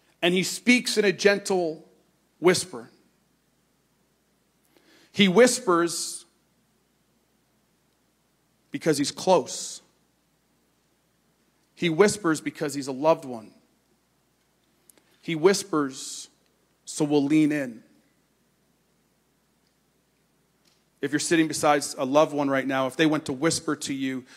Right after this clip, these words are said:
you immediately lean in. And God whispers so we will lean in. We'll lean in to see what he has to say. God whispers so that you lean in,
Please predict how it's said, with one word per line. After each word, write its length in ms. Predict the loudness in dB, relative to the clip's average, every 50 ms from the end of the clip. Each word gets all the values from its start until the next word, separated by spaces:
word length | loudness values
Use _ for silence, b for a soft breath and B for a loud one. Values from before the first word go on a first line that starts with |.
| B B
you 160 | -6 0 2 4
immediately 640 | 4 4 4 4 6 6 6 4 4 4 2 4
lean 320 | 4 4 4 4 4 4 4
in. 320 | 4 2 0 -2 -6 -14 -18 _ _ _ _ _ _ _ _ _ _ _ _ _ _ _ _ _ _ _ _ _ _ _ _ _ _ _ _ _ _ _ _ _ _ _ _ _ _ _ _ _ _ _ _ _ _ _ _ _ _ _ _
And 120 | -10 -2
God 260 | 2 4 4 4 2 0
whispers 480 | 0 0 -2 -4 -4 -4 -4 -4 -4
so 160 | -4 -6 -6
we 160 | -4 -4 -6 -6
will 160 | -6 -6 -8
lean 260 | -6 -6 -6 -6 -6
in. 260 | -6 -8 -10 -14 -18 -20 _ _ _ _ _ _ _ _ _ _ _ _ _ _ _ _ _ _ _ _ _ _ _ _ _ _ _ _
We'll 200 | -4 -4 -4 -2
lean 280 | 0 2 4 4 4 2
in 200 | 2 0 -2 -4
to 120 | -6 -8
see 280 | -8 -6 -4 -4 -4 -4
what 120 | -4 -6
he 80 | -6 -8
has 200 | -8 -8 -10 -12
to 100 | -10 -10
say. 380 | -8 -8 -8 -8 -10 -12 -16 -20 _ _ _ _ _ _ _ _ _ _ _ _ _ _ _ _ _ _ _ _ _ _ _ _ _ _ _ _ _ 0
God 260 | 2 4 4 4 2
whispers 800 | -2 -4 -4 -6 -6 -8 -8 -8 -8 -8 -10 -10 -10 -10 -12 -16 _ _ _ _ _ _ _ _ _ _ -14
so 160 | -10 -8 -8
that 100 | -8 -8
you 320 | -8 -4 0 2 2 2
lean 500 | 2 0 -2 -2 -2 -2 -2 -4 -6 -10
in, 480 | -12 -10 -10 -10 -10 -10 -12 -14 -18